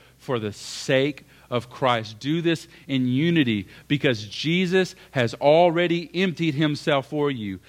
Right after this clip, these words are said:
He has already taken the form of a man, a servant. He has already died. He has already been risen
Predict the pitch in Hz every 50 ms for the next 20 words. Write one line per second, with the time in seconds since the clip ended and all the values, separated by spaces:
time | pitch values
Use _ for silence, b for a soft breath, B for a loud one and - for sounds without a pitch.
0 | B B B - 170 147 131 120 - 123 135 143 160 175 190 190 185 - - -
1 | 175 147 170 160 151 147 - 170 165 165 165 165 147 151 143 147 151 147 151 147
2 | 151 147 143 B B B B 123 123 - - 151 156 165 170 160 143 147 160 139
3 | 123 127 - - 143 147 160 170 175 170 170 165 139 120 107 98 - - 139 143
4 | 147 147 156 165 156 147 156 131 117 - 139 147 156 175 175 180 175 165 165 147
5 | 156 143 135 123 131 147 165 151 156 165 165 160 160